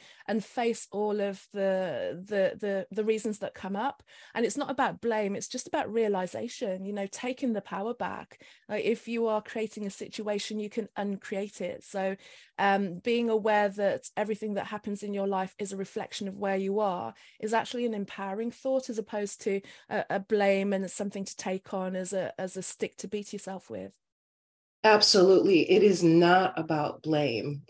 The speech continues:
Speaker 2: for sure.
Speaker 1: Mm-hmm.
Speaker 2: And the image I got, you know, of doing all the things, it's like a dog chasing his tail. You know,
Speaker 1: Yeah.
Speaker 2: you're just spinning and you're not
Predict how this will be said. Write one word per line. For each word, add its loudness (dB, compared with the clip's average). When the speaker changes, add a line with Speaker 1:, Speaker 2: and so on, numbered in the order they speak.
Speaker 2:
for 4
sure. 6
Speaker 1:
Mm-hmm. -6
Speaker 2:
And 12
the 12
image 12
I 10
got, 8
you 4
know, 6
of 6
doing 12
all 8
the 2
things, 2
it's -2
like 0
a 0
dog 2
chasing 0
his -4
tail. -2
You 6
know, 8
Speaker 1:
Yeah. 10
Speaker 2:
you're 6
just 2
spinning 4
and 4
you're 6
not 4